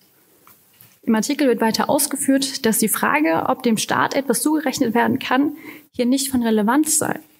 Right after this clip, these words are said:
Denn entgegen der Kopftuch tragenden Lehrerin, deren Kopftuch sich der Staat nicht zurechnet, sei dem Staat in Gerichtsverfahren die öffentlich getragene Kleidung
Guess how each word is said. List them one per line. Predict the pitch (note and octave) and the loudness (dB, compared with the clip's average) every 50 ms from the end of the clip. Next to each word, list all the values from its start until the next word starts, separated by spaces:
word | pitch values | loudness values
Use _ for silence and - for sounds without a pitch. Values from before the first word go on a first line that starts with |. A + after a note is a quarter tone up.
| _ _ _ _ _ _ _ _ _ _ _ _ _ _ _ _ _ _ _ | _ _ _ _ _ _ _ _ _ _ _ _ _ _ _ _ _ _ _
Denn | - G#3+ A#3 | -2 -2 0
entgegen | A3+ G#3+ F#3 - - C4 D#4+ F4 G4 F4 | 2 0 0 0 -2 -2 0 2 2 2
der | D#4 D4+ | 2 0
Kopftuch | D#4+ - D#4 D#4 - C4+ - | 0 -2 -2 -2 -2 -2 -4
tragenden | - - A#3+ A#3+ A#3 A3+ A3 G3+ | -2 -2 0 2 2 4 4 4
Lehrerin, | F#3+ F#3+ G3+ A#3 B3 C4+ C4 B3+ C#4+ D#4 - - - - | 2 2 2 2 0 0 2 2 2 0 0 -4 -2 0
deren | A#3 A3 G#3+ G#3+ G#3 | 2 2 4 2 0
Kopftuch | - - B3 A#3+ - - - A#3+ A#3 | 2 0 0 0 0 0 0 0 2
sich | - B3 A#3 - | 2 0 0 0
der | A3 F#3+ | 0 0
Staat | - G#3+ G3 F#3+ - | 2 0 0 2 2
nicht | B3+ D#4 D4 D#4 - | 2 2 2 0 -2
zurechnet, | - G#3+ F#3+ - F#3+ F#3 - - A3+ B3+ D4 C#4 - - - - - - - - - _ _ | -2 -2 0 0 0 0 0 2 2 2 2 0 -4 -12 -16 -16 -14 -14 -14 -16 -18 _ _
sei | - A#3 A3 | 0 0 2
dem | G#3 A3 G#3 F3+ | 2 2 0 0
Staat | - - A3 B3 D4+ F4 - | 0 0 0 2 2 0 0
in | - B3+ B3 | 0 2 2
Gerichtsverfahren | A3+ A3+ A3 E4+ E4 - - - - A#3 G#3+ - - A3 A3+ C4 B3+ | 2 2 0 -2 -2 -2 -4 0 0 0 0 0 0 2 4 4 4
die | A3+ A3+ - - | 2 0 0 0
öffentlich | C4 C4+ - D#4 C#4+ - D4 - - | 0 2 2 2 2 2 0 0 0
getragene | C#4 - - A#3 A#3 B3 A#3+ A#3+ | 0 0 0 0 2 2 0 0
Kleidung | A#3+ - - B3 A3 G#3 G#3+ A#3 B3 C4 | -2 -4 -4 -2 0 2 2 2 2 2